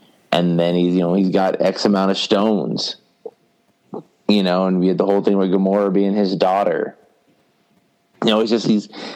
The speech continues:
these key little elements that built to it, you know, and I think we're kinda, we'll see since, you know, since it ended,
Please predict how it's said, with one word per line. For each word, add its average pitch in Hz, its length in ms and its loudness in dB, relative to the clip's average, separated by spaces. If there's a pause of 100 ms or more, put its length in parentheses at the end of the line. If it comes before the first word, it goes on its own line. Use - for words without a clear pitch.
these 123 200 2
key - 220 2
little 131 240 2
elements 113 480 0
that 98 400 0
built 107 360 0
to 87 220 0
it, - 140 -4 (880)
you 92 140 2
know, 90 100 2
and 92 80 0
I 95 80 0
think 104 160 0
we're 104 140 0
kinda, 98 640 0 (1120)
we'll 101 160 2
see 117 240 2
since, 107 360 -2
you 98 120 2
know, 90 160 0
since 95 260 0
it 92 80 2
ended, 110 580 -2